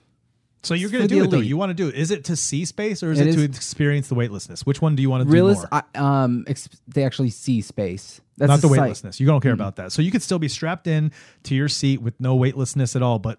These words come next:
Speaker 1: look and see space. You're cool with that?
Speaker 2: I want the weightlessness, but I wanna see it more than the weightlessness.
Speaker 1: So if they, that's what they told you, is there's no weightlessness, you're like, "I don't care. Get me up there."
Speaker 2: I actually wanna see it, though. I don't want to see a picture of, like, I wanna actually be out there and actually see it
Speaker 1: No,
Speaker 2: for
Speaker 1: no,
Speaker 2: real.
Speaker 1: no, no. Yeah, yeah, yeah.
Speaker 2: Hundred percent fine.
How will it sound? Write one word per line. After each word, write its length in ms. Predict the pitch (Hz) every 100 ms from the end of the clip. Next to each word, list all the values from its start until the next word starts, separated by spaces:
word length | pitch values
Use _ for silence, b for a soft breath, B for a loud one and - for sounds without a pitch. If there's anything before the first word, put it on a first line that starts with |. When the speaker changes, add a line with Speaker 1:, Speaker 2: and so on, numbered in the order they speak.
| -
Speaker 1:
look 260 | 120 117
and 140 | 127 110
see 180 | 123 110
space. 360 | - 104 -
You're 80 | 117
cool 160 | - 107
with 140 | 92
that? 160 | 82 78 _ _ _ _ _ _ -
Speaker 2:
I 160 | 214 185 151 117
want 360 | 120 156 214 - -
the 80 | 285
weightlessness, 580 | 302 311 330 - 339 -
but 340 | _ - 190
I 80 | 185
wanna 280 | 160 180 175
see 340 | - 208 175
it 180 | 156 -
more 420 | 139 139 147 143
than 140 | 123 110
the 80 |
weightlessness. 760 | 101 95 - - - - - -
Speaker 1:
So 160 | - 135
if 80 | 135
they, 140 | 139
that's 240 | 120 131
what 80 | 147
they 140 | 160 156
told 260 | 160 160
you, 60 | 123
is 60 |
there's 200 | 123 117
no 140 | 131 135
weightlessness, 520 | 139 165 139 156 -
you're 80 | 120
like, 120 | 104 113
"I 60 |
don't 120 | 147 202
care. 300 | 135 160 -
Get 120 | 147 139
me 120 | 170
up 160 | 165
there." 120 | 117 107
Speaker 2:
I 80 |
actually 200 | 175 -
wanna 140 | 185 139
see 380 | - - 185 123
it, 160 | 113
though. 180 | 90 -
I 60 | 120
don't 80 | 160
want 120 | 214
to 60 | 247
see 140 | 285
a 40 | 285
picture 360 | - 285 -
of, 80 | 117
like, 140 | 117 135
I 80 |
wanna 220 | 160 156 113
actually 320 | 131 - 117
be 180 | 110 143
out 180 | 143
there 120 | 147 131
and 80 |
actually 200 | 123 127
see 240 | 117 - 135
it 40 |
Speaker 1:
No, 80 | 302
Speaker 2:
for 60 | 127
Speaker 1:
no, 60 |
Speaker 2:
real. 180 | 135 170
Speaker 1:
no, 40 | 277
no. 40 |
Yeah, 120 | 262
yeah, 40 | 170
yeah. 140 | 196
Speaker 2:
Hundred 160 | 165 123
percent 280 | 117 120 104
fine. 260 | 104 95